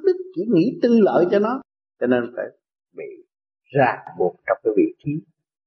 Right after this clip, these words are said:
để có cơ hội thức tập. Thì con mới thấy rằng cái từ bi của Thượng Đế cho con Ngài, có đứa đi hay là đứa ở, cũng tùy cái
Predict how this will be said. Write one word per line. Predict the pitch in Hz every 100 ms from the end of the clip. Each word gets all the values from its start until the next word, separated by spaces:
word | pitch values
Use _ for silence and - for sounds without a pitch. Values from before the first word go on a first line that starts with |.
| _ _ -
để | 101 123
có | 139 135
cơ | - 110 -
hội | - -
thức | 131 -
tập. | - _ _ _ _ _ _ _ _ _ _ _ _ 107
Thì | 104 - _ _
con | 127 131
mới | 139
thấy | 143 160
rằng | 107 82 - _ _ _ _ _
cái | 151 -
từ | 135 123 120
bi | 139 143 131 -
của | 120 135 110
Thượng | 110
Đế | 120 139 156 - _ _ _ _ _ _ _ _ _
cho | 139 135 135
con | 143 139 139
Ngài, | 113 92 - _ _ _
có | 156 165 - 180
đứa | 180 190
đi | 170 175 170 - - -
hay | 147 147
là | 120 135
đứa | 160
ở, | 131 110 127 175 - _ _ _ _ _ _ _ _ _ _ _ _
cũng | - 113 139 -
tùy | 151 135 -
cái | 135